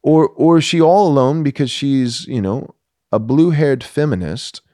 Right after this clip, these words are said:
who, you know, recorded TikTok videos when she was in her forties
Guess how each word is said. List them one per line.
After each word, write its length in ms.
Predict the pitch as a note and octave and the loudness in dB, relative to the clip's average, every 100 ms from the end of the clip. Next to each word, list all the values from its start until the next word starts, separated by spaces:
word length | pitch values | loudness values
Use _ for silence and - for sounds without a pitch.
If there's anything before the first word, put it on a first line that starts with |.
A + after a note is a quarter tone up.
| _ _ _ _ _ | _ _ _ _ _
who, 380 | B2+ A#2 A#2 A2+ | 2 4 2 0
you 140 | A2+ | 0
know, 320 | G2+ A#2 - | 0 -2 -8
recorded 560 | - B2+ B2 D3+ B2+ - | -8 -8 -2 -2 -2 -2
TikTok 460 | G3+ G3+ C3+ G#2 G2 | -4 -2 -2 -2 -4
videos 840 | F2+ E2+ E2 D#2 F2 C3+ - - _ _ | -6 -4 -4 -4 -4 -8 -12 -18 _ _
when 160 | - G2+ | -10 -8
she 160 | - | -4
was 140 | A2+ G#2+ | -4 -2
in 100 | A2 | -4
her 80 | G2+ | -6
forties 720 | - D#3 C#3 E2+ D2+ C#3+ | -4 -2 -2 -4 -8 -12